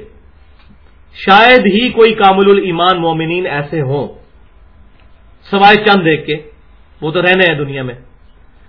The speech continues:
کہ جن میں ان چار میں سے کوئی نشانی نہ پائی جاتی ہو منافقت کی۔ اب سن لیں،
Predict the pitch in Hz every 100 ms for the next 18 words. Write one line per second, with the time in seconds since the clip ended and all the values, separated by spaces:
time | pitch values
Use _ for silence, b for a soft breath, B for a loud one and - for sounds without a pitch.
0 | - 190 - 269 254 262 262 254 226 -
1 | 269 277 302 240 247 233 240 233 226 208
2 | 202 202 208 202 196 190 170 156 147 151
3 | 160 139 151 143 131 117 - - 101 -
4 | - - - - - - - - - -
5 | - - - - - 185 196 254 233 143